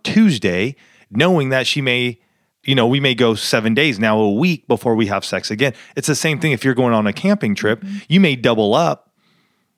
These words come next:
Speaker 1: and then go the trip without ever having sex, which is totally fine 'cause that's what you guys have set up. And then you just get back into your routine. The key is, is that you have your foundation.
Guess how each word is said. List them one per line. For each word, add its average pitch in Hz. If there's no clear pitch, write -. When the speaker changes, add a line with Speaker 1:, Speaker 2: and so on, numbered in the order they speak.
Speaker 1:
and 139
then 135
go 147
the 123
trip 131
without 120
ever 113
having 131
sex, -
which 139
is 165
totally 151
fine 143
'cause 160
that's 131
what 147
you 127
guys 131
have 110
set 101
up. 151
And 170
then 185
you 175
just 156
get 139
back 123
into 123
your 113
routine. 107
The 104
key 185
is, 101
is 120
that 120
you 117
have 117
your 117
foundation. 117